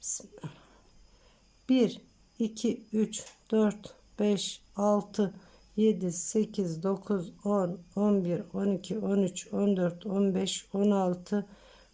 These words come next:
on yedi, on sekiz, on dokuz, yirmi defa artış yapmışız. Hemen şuraya şöyle yazalım.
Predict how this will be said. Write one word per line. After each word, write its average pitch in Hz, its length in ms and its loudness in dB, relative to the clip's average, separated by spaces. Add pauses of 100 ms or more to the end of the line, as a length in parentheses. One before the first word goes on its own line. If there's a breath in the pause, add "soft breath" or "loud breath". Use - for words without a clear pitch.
(160)
on 214 140 4
yedi, 196 380 2
on 214 300 4
sekiz, 175 640 -4
on 220 280 4
dokuz, 208 360 0 (480 loud breath)
yirmi 247 520 6
defa 214 320 2
artış 185 760 0
yapmışız. 160 720 -6 (1900)
Hemen 208 260 2
şuraya 202 460 -2
şöyle 196 520 -2
yazalım. 175 760 0